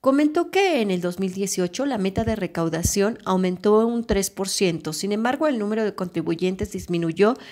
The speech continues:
derivado a la crisis económica del país, por lo que el nivel de cumplimiento a tiempo también ha ido a la baja.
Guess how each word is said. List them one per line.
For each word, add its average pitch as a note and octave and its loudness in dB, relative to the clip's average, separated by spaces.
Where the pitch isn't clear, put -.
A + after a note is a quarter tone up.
derivado A#3 2
a G3 2
la G3+ -4
crisis - -4
económica F3 -2
del F#3 0
país, F#3 2
por F3 2
lo E3+ 2
que F3 0
el F3 2
nivel F3 2
de F3+ -2
cumplimiento F#3+ 0
a E3 2
tiempo A#3 2
también C4 4
ha G#3 4
ido A3 4
a A3 4
la A3 2
baja. E3+ -2